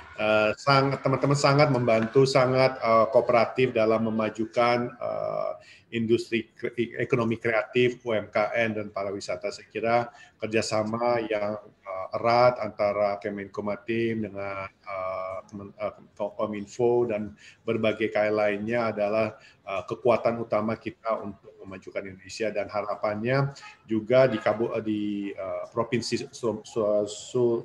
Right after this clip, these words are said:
Sumatera, eh, Utara dan delapan kabupaten, ya, sekitar Danau Toba juga dapat menunjukkan,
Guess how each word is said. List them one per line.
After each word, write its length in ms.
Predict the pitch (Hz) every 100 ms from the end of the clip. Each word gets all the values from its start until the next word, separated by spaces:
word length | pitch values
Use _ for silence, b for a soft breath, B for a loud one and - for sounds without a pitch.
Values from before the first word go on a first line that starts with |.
| -
Sumatera, 640 | - 123 117 120 120 120 - B B _ -
eh, 240 | 104 -
Utara 600 | 120 117 110 117 135 135
dan 400 | 120 110 110 107 104
delapan 360 | 110 - 110
kabupaten, 800 | 110 107 110 110 104 - 123 127 120 104
ya, 80 | - 104 104
sekitar 520 | - 107 107 101 107 107
Danau 240 | 104 101 - 104 -
Toba 360 | 104 101 117 120
juga 440 | 110 110 123 123 B B B
dapat 240 | 117 117 127
menunjukkan, 540 | 120 117 110 117 120